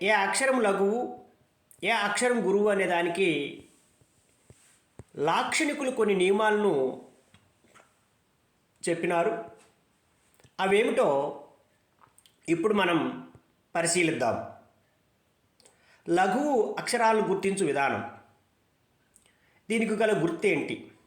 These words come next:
లేఖనంలో లఘువును ఇంగ్లీష్లో ఉన్నటువంటి ఐ ఇలా గుర్తిస్తారని మనకు తెలుసు, ఆంగ్లాక్షరం ఐ. లఘువుకు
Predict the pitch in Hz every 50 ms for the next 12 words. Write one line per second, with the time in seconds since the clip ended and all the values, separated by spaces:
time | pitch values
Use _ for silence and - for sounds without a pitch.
0 | _ _ _ _ _ - _ _ _ _ _ _ _ - - 147 160 190 233 262
1 | 247 277 294 277 262 262 254 254 226 196 180 180 175 185 190 190 185 190 202 254
2 | 262 254 226 190 180 175 - - - - - - - 180 208 240 262 277 277 -
3 | - 254 240 226 220 220 208 214 202 180 165 - - - 151 185 190 185 - -
4 | - - - _ - _ _ _ _ _ _ _ _ _ _ _ _ _ _ _
5 | _ _ _ _ _ _ - 180 190 185 170 160 160 160 165 160 170 165 - 220
6 | 214 - 220 190 180 180 185 190 175 160 156 - - - 131 131 127 - - 113
7 | - - _ _ _ _ _ _ _ _ _ _ _ _ _ _ _ _ _ _
8 | _ _ _ _ _ _ - _ - 160 185 196 196 190 190 175 - - - 170
9 | 156 143 139 139 123 101 - - - _ _ _ _ _ _ _ - 156 170 190
10 | 208 208 269 294 302 294 302 247